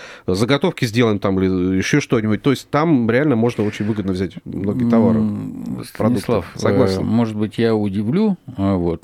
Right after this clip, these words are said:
Speaker 2: э, но сейчас, э, даже на рынок ехать не надо. Есть одна фирма, кстати, тоже, э, ну, не местные, как бы, торговцы фруктами. Ты,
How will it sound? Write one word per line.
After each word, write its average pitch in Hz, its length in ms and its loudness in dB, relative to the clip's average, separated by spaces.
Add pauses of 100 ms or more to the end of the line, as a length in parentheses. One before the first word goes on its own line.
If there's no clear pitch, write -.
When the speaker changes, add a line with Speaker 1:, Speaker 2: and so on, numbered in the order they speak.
Speaker 2:
э, 95 680 0
но 104 160 0
сейчас, - 560 -2 (100)
э, 104 360 0
даже 107 220 0
на 131 140 4
рынок 120 340 0
ехать - 320 -8 (160)
не 82 280 -4
надо. 95 380 0
Есть 85 320 -2
одна 87 260 -4
фирма, 113 380 -4
кстати, 82 440 -6
тоже, 85 360 -6
э, 80 880 -2
ну, 95 440 -2 (500)
не 110 320 2
местные, 107 540 -2
как 78 180 -10
бы, 80 180 -6
торговцы 78 540 -8
фруктами. - 520 -10
Ты, - 100 -18